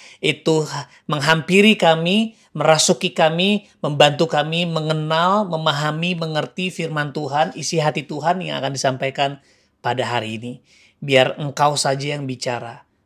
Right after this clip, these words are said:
dan kami mendengar di dalam nama Tuhan Yesus. Semua yang percaya dan siap sama-sama katakan, "Amin." Dan hari ini kita lagi mau belajar sesuatu hal yang sangat lagi marak, lagi tren nih, yang namanya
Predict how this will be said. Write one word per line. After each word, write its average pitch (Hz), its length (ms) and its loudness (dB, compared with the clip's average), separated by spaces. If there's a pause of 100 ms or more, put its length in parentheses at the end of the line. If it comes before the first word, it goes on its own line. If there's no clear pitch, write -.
(100)
dan 120 160 -8
kami 120 240 -6
mendengar 123 560 -2 (320)
di 131 80 -10
dalam 113 240 -6
nama 113 240 -6
Tuhan 113 240 -10
Yesus. - 560 -12
Semua 123 160 -10
yang 113 160 -12
percaya 131 400 -4
dan 120 160 -8
siap 131 240 -4
sama-sama 117 400 -12
katakan, 113 400 -14 (400)
"Amin." 143 800 -6 (640)
Dan 180 80 2
hari 208 240 10
ini 254 160 6
kita 262 160 4
lagi 196 480 2 (480)
mau 175 160 8
belajar 156 480 6
sesuatu 170 400 -4
hal 175 240 2
yang 156 160 0
sangat 196 560 0 (160)
lagi 156 560 -2
marak, 143 640 0 (400)
lagi 127 560 -2
tren 131 400 -2
nih, 127 320 -12
yang 117 80 -14
namanya 120 320 -4